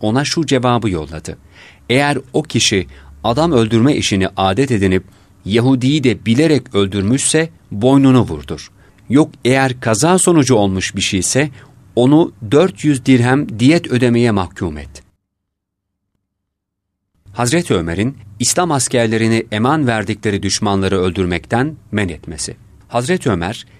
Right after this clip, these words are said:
kendi tayin ettiği kumandanlarından birisine şu mektubu gönderdi. "Kulağıma geldiğine göre içinizden bazıları İran askerlerini kovalayıp bir dağda sıkıştırdıklarında onlara Farsça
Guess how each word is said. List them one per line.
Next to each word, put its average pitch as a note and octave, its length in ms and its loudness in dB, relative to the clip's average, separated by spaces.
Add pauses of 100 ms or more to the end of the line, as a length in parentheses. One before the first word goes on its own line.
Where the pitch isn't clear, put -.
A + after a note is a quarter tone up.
(160)
kendi D#3+ 300 0
tayin C#3 400 0
ettiği G#2 380 -2
kumandanlarından F2+ 1000 -2
birisine G#2 460 -4 (260)
şu - 180 -2
mektubu D3+ 400 0
gönderdi. D2+ 560 -6 (420)
"Kulağıma E3 400 0
geldiğine A2 500 0
göre F#2 300 -4 (300)
içinizden C3+ 680 0
bazıları G2+ 580 -2 (340)
İran C#3+ 460 0
askerlerini G2 680 -2
kovalayıp G#2 560 -2 (300)
bir D3+ 320 -2
dağda A2 300 0
sıkıştırdıklarında G2 1120 -4 (400)
onlara C3 440 2
Farsça C#3+ 680 -2